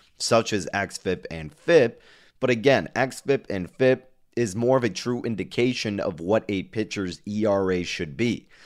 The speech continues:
So a lot of times, say for example, you see a guy with, like, a five point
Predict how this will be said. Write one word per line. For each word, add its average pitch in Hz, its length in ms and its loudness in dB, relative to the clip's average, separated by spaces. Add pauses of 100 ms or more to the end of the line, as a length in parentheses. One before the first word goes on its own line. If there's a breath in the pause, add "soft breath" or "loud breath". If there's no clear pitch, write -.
(140 loud breath)
So - 160 -2
a - 20 2
lot 147 300 6
of 156 80 0
times, 120 400 0
say 127 180 2
for 117 200 -2
example, 110 600 0
you 107 200 -4
see 117 400 0
a - 80 0
guy 101 320 2
with, 101 280 -4
like, 98 300 -2
a 87 380 -4
five 123 540 0
point 123 340 -4